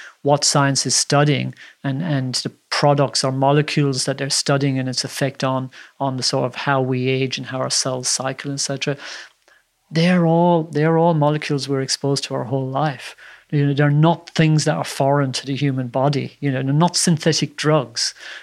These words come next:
They're molecules that we should be exposed to on a regular basis. Some of them we should be generating naturally through activity, through, through healthy, yeah.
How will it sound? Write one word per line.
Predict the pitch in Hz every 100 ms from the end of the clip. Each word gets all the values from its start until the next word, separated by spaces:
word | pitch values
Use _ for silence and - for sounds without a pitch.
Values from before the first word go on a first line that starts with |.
| -
They're | 143
molecules | 147 151 170 - 143 131
that | - 147
we | 139 135 131 - -
should | - - 196 170
be | 151
exposed | 131 - - 143 139
to | -
on | 135
a | 135
regular | 139 139 139 131
basis. | 131 139 131 135 - - -
Some | - - 180 208
of |
them | 170 151
we | 147
should | - 151
be | 139
generating | 120 156 156 156 143 139 - 135 135
naturally | 139 135 - 143 131 131
through | 131 - 139 135 127 - -
activity, | 147 - - 143 139 - 139 135
through, | 127 - 135 131 127 - - -
through | - 139 131 131
healthy, | - 147 143 - 151 139 135 - - - -
yeah. | 190